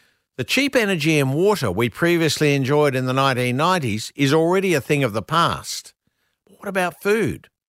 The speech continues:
The University of Queensland has estimated that in Australia, the price of vegetables could increase by a third, and even more for fruit. Just imagine bread at thirty cents a slice.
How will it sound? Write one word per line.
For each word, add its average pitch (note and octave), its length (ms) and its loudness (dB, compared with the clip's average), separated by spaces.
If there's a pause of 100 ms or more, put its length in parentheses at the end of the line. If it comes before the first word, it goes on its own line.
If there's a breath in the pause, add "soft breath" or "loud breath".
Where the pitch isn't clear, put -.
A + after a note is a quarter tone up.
(600 soft breath)
The B2 100 -4
University E3 560 2
of C3+ 120 0
Queensland D#3+ 640 0
has A#2+ 120 -2
estimated C3+ 720 0
that A#2+ 120 2
in D3 160 2
Australia, D#3 680 0 (300 soft breath)
the F#2+ 100 -6
price E3 440 0
of F3+ 100 0
vegetables D3 560 -2
could D#3 220 0
increase D#3 480 0
by C#3 320 2
a - 20 2
third, B2 600 0 (400 soft breath)
and C#3+ 160 2
even E3+ 320 2
more E3 400 0
for - 180 -6
fruit. D3 520 -2 (800)
Just - 220 -6
imagine D#3 500 0
bread D#3 480 0 (200)
at A#2+ 160 -2
thirty D3+ 300 0
cents C#3+ 340 -2
a C#3+ 80 -4
slice. - 800 -4